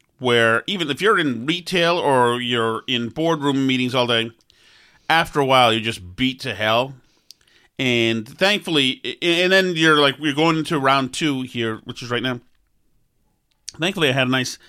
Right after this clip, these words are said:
palate cleanse after the, the first half of the day. But it's an intense first half of the day. And I went out and played baseball with the kids and, and all that stuff.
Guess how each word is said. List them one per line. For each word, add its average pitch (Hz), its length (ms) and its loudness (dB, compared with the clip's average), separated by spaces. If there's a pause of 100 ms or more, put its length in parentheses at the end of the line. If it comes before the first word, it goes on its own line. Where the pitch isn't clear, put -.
(460)
palate 170 380 0
cleanse 139 360 -2
after 127 560 0
the, 110 460 -4
the 113 220 -6 (100)
first 127 300 -4
half 123 180 -4
of 117 60 -16
the 113 60 -8
day. 117 320 -4 (360)
But 262 100 0
it's 254 100 -4
an 302 80 4
intense 226 280 -2
first 131 220 -4
half 117 180 -4
of 110 160 -12
the 120 160 -2
day. 117 100 -8 (560)
And 135 80 -4
I - 20 0
went 139 120 2
out 131 140 0
and 123 120 -8
played 120 240 -2
baseball 117 380 -2
with 110 120 -6
the 110 40 -20
kids 110 380 -8
and, 107 320 -8
and 104 180 -4
all 104 140 0
that 104 100 -6
stuff. - 180 -12